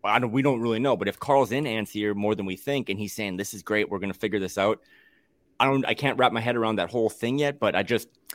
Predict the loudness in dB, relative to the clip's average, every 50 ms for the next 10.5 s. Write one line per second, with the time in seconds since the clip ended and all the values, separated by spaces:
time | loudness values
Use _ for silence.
0 | _ -4 -4 -2 4 6 4 4 6 4 4 4 4 4 2 2 2 4 4 4
1 | 4 2 0 -4 _ _ -6 -6 -4 0 2 2 2 2 0 2 2 2 4 2
2 | 0 0 0 -2 -2 -4 -2 -2 -2 -2 0 -2 -2 -2 -2 0 0 0 -2 0
3 | -2 -4 -4 -4 -6 -4 -2 -2 -2 -2 0 0 -2 -2 -4 _ _ _ _ _
4 | _ -6 -6 -4 -4 -2 -2 -2 -2 -2 -4 -8 -12 -8 -6 -4 -4 -4 -4 -6
5 | -6 -6 -6 -6 -8 -10 _ _ _ _ _ _ _ _ _ _ _ -12 -6 0
6 | 2 2 4 4 2 2 0 0 0 0 0 0 -2 -4 -4 -4 -4 -2 0 0
7 | 0 0 -2 -4 -8 -8 -8 -4 -2 -2 0 0 -2 -2 -2 0 0 0 0 0
8 | 0 -2 -2 -2 -2 -2 -2 -2 0 0 0 2 2 2 0 -2 -4 -6 -14 -8
9 | -4 -4 -2 0 0 -2 -2 -2 -2 0 0 0 0 0 -4 -4 -4 0 2 2
10 | 2 2 2 0 0 -2 -2 -2 -4